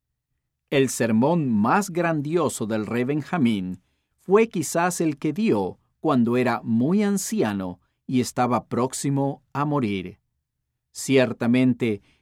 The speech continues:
él fue un instrumento en las manos del Señor cuando guió a su pueblo y estableció la paz entre ellos. Muchos otros hombres y mujeres, a través de las épocas,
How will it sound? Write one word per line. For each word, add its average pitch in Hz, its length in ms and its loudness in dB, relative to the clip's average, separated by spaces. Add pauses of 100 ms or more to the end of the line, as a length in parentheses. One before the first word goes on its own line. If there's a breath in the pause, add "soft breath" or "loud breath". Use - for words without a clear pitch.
(120)
él 151 240 2
fue 170 260 0
un 175 180 0
instrumento 156 1000 0
en 190 100 -2
las 143 200 -4
manos 147 440 -2
del 147 160 -2
Señor 139 680 0 (340)
cuando 131 340 2
guió 127 480 2
a 120 140 -2
su 113 220 -8
pueblo 170 640 0 (280 soft breath)
y 147 140 4
estableció 127 720 2
la 101 180 -2
paz - 560 -4 (140)
entre 107 520 -2
ellos. - 480 -10 (960)
Muchos 208 540 2
otros 170 340 -2
hombres 170 460 0
y 185 60 -2
mujeres, 147 680 0 (260)
a 127 180 2
través 131 420 0
de 170 100 -2
las 170 220 -4
épocas, 98 600 -6